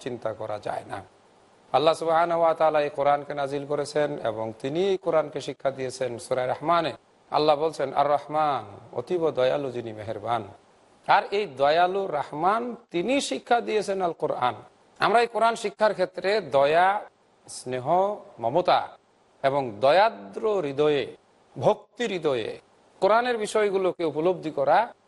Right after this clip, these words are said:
কোরআন চর্চা করা, কোরআন শিক্ষা করা, এটি একটি অত্যন্ত গুরুত্বপূর্ণ বিষয়। কঠোরতা দিয়ে,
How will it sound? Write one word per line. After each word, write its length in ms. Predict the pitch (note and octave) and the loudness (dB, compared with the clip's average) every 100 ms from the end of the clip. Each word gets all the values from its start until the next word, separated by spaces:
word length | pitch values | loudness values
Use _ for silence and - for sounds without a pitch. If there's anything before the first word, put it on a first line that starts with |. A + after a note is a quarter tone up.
| _ _ | _ _
কোরআন 280 | D#3+ F#3+ F#3+ | 0 2 2
চর্চা 340 | F3+ D3 - C3 | 0 -4 -2 -4
করা, 240 | C3 C#3 F#3+ | 2 2 0
কোরআন 300 | - D3 B2+ | 0 -2 -2
শিক্ষা 360 | - C3+ - | -6 -10 -8
করা, 240 | A#2 A#2+ F3+ A3 _ _ _ _ _ | -4 0 0 -2 _ _ _ _ _
এটি 160 | D3 F3+ | 0 2
একটি 240 | F3 F3+ | 0 0
অত্যন্ত 420 | D3+ - - F#3+ E3 | -6 -6 -6 -6 -4
গুরুত্বপূর্ণ 600 | C3 E3 E3+ C3 B2 A2+ | 0 0 -2 -6 -6 -6
বিষয়। 380 | G2 - - - - _ _ _ _ _ - | -8 -10 -10 -12 -18 _ _ _ _ _ 0
কঠোরতা 500 | - - A#3 G3+ F3 | 0 2 2 2 2
দিয়ে, 300 | C3+ C#3 G3 | 0 0 4